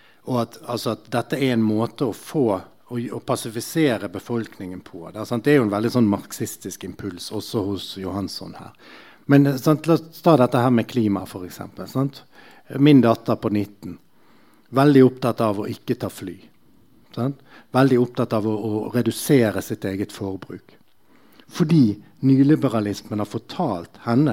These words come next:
helt fra hun ble født at det er individet som er løsningen på politiske, eh, spørsmål. Sant? Altså, en,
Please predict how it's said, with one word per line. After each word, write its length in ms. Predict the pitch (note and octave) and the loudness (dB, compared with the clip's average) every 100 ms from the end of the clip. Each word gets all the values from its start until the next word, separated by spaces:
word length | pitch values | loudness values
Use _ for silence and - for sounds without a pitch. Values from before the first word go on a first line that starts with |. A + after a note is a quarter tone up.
| E2+ | 0
helt 260 | C#3+ C3+ - | 0 0 -4
fra 160 | A2 A#2+ | -6 -4
hun 220 | A2 F#2+ - | -4 -6 -12
ble 100 | G#2+ | -12
født 460 | - - - _ - _ _ _ _ - | -10 -8 -8 _ -20 _ _ _ _ -12
at 220 | A2+ - - _ - | -12 -12 -20 _ -4
det 80 | A#2+ | -2
er 220 | B2 B2+ | -2 -2
individet 720 | A#2 A#2+ C3+ E3+ B2 G2 G2 - _ _ _ _ | -2 -2 -2 -4 -2 -4 -8 -16 _ _ _ _
som 220 | - A#2 | -4 -2
er 80 | A2 | 0
løsningen 640 | G#2+ G#2+ A#2+ - C#3+ F#2+ E2 _ _ | -2 -4 -8 -4 -4 -4 -12 _ _
på 220 | - B2 F2+ - _ _ _ - | -4 -4 -4 -14 _ _ _ -12
politiske, 840 | C3+ C#3 D3+ - - F2+ - F#2+ E2 _ _ _ _ _ _ - | -6 0 0 -2 -8 -10 -8 -14 -14 _ _ _ _ _ _ -18
eh, 400 | G#2+ - - - | -18 -18 -18 -18
spørsmål. 560 | - A2+ - - - _ _ _ | -10 -10 -10 -18 -20 _ _ _
Sant? 220 | C#3+ D3 C3+ | 0 0 2
Altså, 200 | B2+ - - _ - | 0 -2 -12 _ -8
en, 400 | D#3+ - D3+ | -8 -4 -4